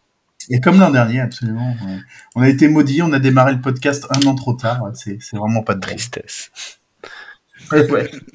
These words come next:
Speaker 2: Bon, bah, ça va. Bah, on vous donne rendez-vous, du coup, euh, fin février, avec, euh,
Speaker 1: Ouais, fin février, voilà, on se, on se
Speaker 2: faire
Speaker 1: calmera
Speaker 2: une, une
Speaker 1: tranquillement.
Speaker 2: revue, euh, d'effectifs un peu, euh,
Speaker 1: Mm.
Speaker 2: qui on garde, qui on garde pas.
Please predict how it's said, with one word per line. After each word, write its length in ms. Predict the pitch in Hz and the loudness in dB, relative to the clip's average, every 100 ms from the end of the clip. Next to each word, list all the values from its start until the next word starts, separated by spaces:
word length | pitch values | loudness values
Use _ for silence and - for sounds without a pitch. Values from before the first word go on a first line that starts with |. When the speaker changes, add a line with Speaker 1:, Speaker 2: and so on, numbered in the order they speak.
| - - _ _ _ 123 - - - - - - | -20 -20 _ _ _ -20 -14 -12 -12 -14 -20 -18
Speaker 2:
Bon, 140 | 67 | -16
bah, 140 | 78 - | -16 -14
ça 200 | - 71 | -12 -12
va. 120 | 69 - | -14 -6
Bah, 120 | 104 | -2
on 60 | 98 | -2
vous 120 | 98 | 0
donne 220 | 98 101 | 0 0
rendez-vous, 460 | 95 95 95 92 110 | 0 -2 -4 -4 -4
du 160 | 104 | -6
coup, 360 | 92 - 107 110 | -10 -10 -6 -2
euh, 300 | 107 98 98 | -2 -4 -6
fin 300 | - - 110 | -10 -4 -4
février, 640 | 104 107 98 90 85 131 - _ _ _ _ - | -2 -2 -2 -4 -8 -10 -12 _ _ _ _ -16
avec, 440 | 90 92 92 - | -10 -10 -10 -12
euh, 60 | 95 | -8
Speaker 1:
Ouais, 300 | 113 101 120 | -6 -6 -8
fin 180 | 127 | -8
février, 500 | 123 127 110 107 127 | -6 -6 -6 -4 -2
voilà, 260 | 135 101 113 | -2 -6 -8
on 160 | 110 95 | -12 -18
se, 160 | - | -18
on 220 | 101 - | -18 -16
se 80 | - - | -14 -4
Speaker 2:
faire 120 | 113 | -2
Speaker 1:
calmera 220 | 95 95 | 0 -2
Speaker 2:
une, 40 | |
une 60 | 92 | -4
Speaker 1:
tranquillement. 360 | 117 98 120 120 | -8 -6 -2 0
Speaker 2:
revue, 340 | 90 95 101 98 | 0 -2 -2 -2
euh, 240 | 90 85 | -4 -8
d'effectifs 760 | 85 87 - 87 - 95 90 - | -12 -10 -8 -8 -10 -10 -10 -10
un 80 | 85 | -12
peu, 160 | - | -12
euh, 300 | 87 82 76 76 _ _ _ _ _ _ _ | -12 -12 -16 -20 _ _ _ _ _ _ _
Speaker 1:
Mm. 120 | 131 131 | -2 0
Speaker 2:
qui 120 | 104 | -2
on 120 | 92 | -4
garde, 340 | 90 90 92 | -2 -4 -4
qui 100 | - 90 | -10 -12
on 60 | |
garde 220 | 87 - | -10 -10
pas. 180 | - 165 | -10 -12